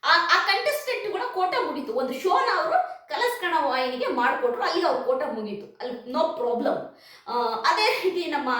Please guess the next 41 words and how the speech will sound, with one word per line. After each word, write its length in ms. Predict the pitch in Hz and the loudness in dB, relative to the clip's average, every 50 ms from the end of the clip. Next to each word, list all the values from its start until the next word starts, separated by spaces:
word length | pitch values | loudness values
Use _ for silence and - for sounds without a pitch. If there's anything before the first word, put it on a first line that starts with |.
| 220 220 | 0 -2
ತ್ರಿವಿಕ್ರಮ್ 480 | - 381 381 392 392 403 392 330 294 277 | -2 -2 -2 -2 -2 -2 -2 -2 -2 0
ಅವರು 200 | 269 277 - 277 - - - - - - | 0 0 0 0 -2 -4 -8 -14 -14 -10
ಅದೇ 300 | - 247 - - 508 523 | -6 -4 -2 0 -2 0
ಕಲರ್ಸ್ 280 | 370 370 330 320 - 294 | 0 2 2 2 0 0
ಕನ್ನಡ 200 | 285 277 262 262 | -4 -2 0 0
ವಾಹಿನಿಯಲ್ಲಿ 420 | 254 247 247 240 240 240 240 247 | 0 2 0 0 -2 -2 -2 0
ಆಕ್ಟ್ 260 | 220 185 - - - 214 | 0 -2 -2 -4 -8 -8
ಮಾಡ್ತಾ 240 | - 208 202 196 | -8 -8 -6 -6
ಇದ್ದಾರೆ. 200 | 190 196 202 233 | -6 -4 -2 -2
ಅವ್ರಿಗೆ 200 | 254 247 247 240 | 2 2 2 2
ಒಂದು 120 | 220 220 214 | 2 0 0
ಒಳ್ಳೆ 160 | 214 214 220 | 2 4 2
ಆಪರ್ಚುನಿಟಿ 500 | 214 214 - 226 220 220 247 - 214 - | 2 0 0 -4 -6 -6 -6 -8 -10 -12
ಕೊಡ್ತು, 500 | - - - - - - - - - - | -14 -14 -14 -16 -16 -18 -20 -20 -14 -6
ಕೊಟ್ರು. 640 | 254 240 240 - - 277 - - - - - - - 220 | -6 -4 -4 -4 -4 -4 -4 -6 -8 -10 -16 -20 -16 -12
ನಮ್ಮ 140 | 226 226 | -10 -8
ಕಲರ್ಸ್ 340 | 220 - 233 233 240 240 - | -6 -4 0 0 0 0 0
ಕನ್ನಡ 200 | 226 208 214 208 | -2 -4 -4 -2
ಅವರು 260 | 208 214 - - - | -4 -4 -4 -4 -4
ಆಕ್ಟ್ 380 | - - - - - 330 330 269 | -6 -6 -6 -10 -10 -10 -8 -8
ಮಾಡ್ತಾ 260 | 254 - - - 170 | -8 -8 -8 -6 -8
ಇದ್ದಾರೆ, 180 | 170 - - - | -8 -8 -8 -10
ಅದು 140 | - - - | -8 -6 -6
ಸೂಪರ್. 520 | - - 440 392 - - 214 190 170 - | -4 0 0 0 0 0 -2 -2 -2 -2
ಅದೇ 280 | - 214 247 320 320 330 | 0 2 2 4 4 2
ರೀತಿ 560 | 302 277 - - - 330 - - - - _ - | 0 -2 -6 -8 -10 -10 -12 -16 -20 -20 _ -6
ನಮ್ಮ 240 | 240 269 262 254 247 220 214 214 208 208 220 240 | -4 -2 0 0 0 0 0 0 0 -2 -2 2
ಗೌತಮಿ 520 | 254 370 494 480 494 539 554 - 427 440 | 4 4 4 4 2 0 0 0 0 2
ಅವರು 240 | 403 381 381 381 392 | 2 2 2 0 -2
ಕೂಡ, 160 | - 320 311 339 - - - - - - - | -6 -4 -2 -2 -2 -2 -6 -10 -14 -16 -12
ಆ, 320 | 220 220 220 214 214 202 202 | -6 -4 -2 0 0 0 0
ಮಾಡ್ತಾ 380 | 208 262 302 285 269 - 220 | 2 2 2 2 2 2 2
ಇದ್ದಾರೆ, 440 | 202 190 202 202 202 202 - - - | 2 2 2 2 0 0 -2 -4 -8
ಆಯ್ತಾ? 280 | - 196 214 208 214 214 | -10 -10 -8 -6 -2 0
ಅವರು 240 | 220 254 - 370 330 | 0 2 2 2 0
ಒಂದು 140 | - 269 | 0 -2
ಸೀರಿಯಲ್ 340 | 247 247 240 240 233 226 208 | -4 -6 -4 -2 -2 0 0
ಅಲ್ಲಿ 160 | 208 202 196 | 0 -2 -2
ಆಕ್ಟ್ 160 | - - - 214 | -4 -6 -8 -10
ಮಾಡ್ತಾ 260 | 196 175 - - 147 | -10 -12 -10 -12 -12
ಇದ್ದಾರೆ, 460 | 143 165 120 - - - - _ _ | -10 -10 -10 -12 -12 -16 -20 _ _